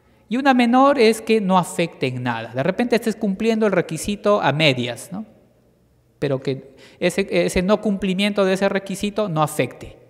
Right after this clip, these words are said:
no afecte la inocuidad. Entonces, bajo esas tres formas es que, es que se califica. Y se va a hacer una suma, una combinación de, de, de los, de las no conformidades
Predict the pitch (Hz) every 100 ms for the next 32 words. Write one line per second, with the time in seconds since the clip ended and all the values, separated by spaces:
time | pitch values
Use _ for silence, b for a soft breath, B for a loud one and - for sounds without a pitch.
0 | _ _ _ _ 151 143 160 156 135 123
1 | 120 - - - - _ _ _ _ _
2 | _ _ _ - 151 151 147 139 196 214
3 | 214 214 214 214 214 214 208 - - 151
4 | - 147 - 147 147 131 123 127 120 127
5 | - b b b b b b 180 170 220
6 | 226 220 220 220 208 - 233 196 196 220
7 | 190 190 190 156 151 143 - 190 185 175
8 | 156 147 147 147 147 139 139 135 131 131
9 | 127 - - 139 131 123 156 175 185 185
10 | 170 160 170 185 285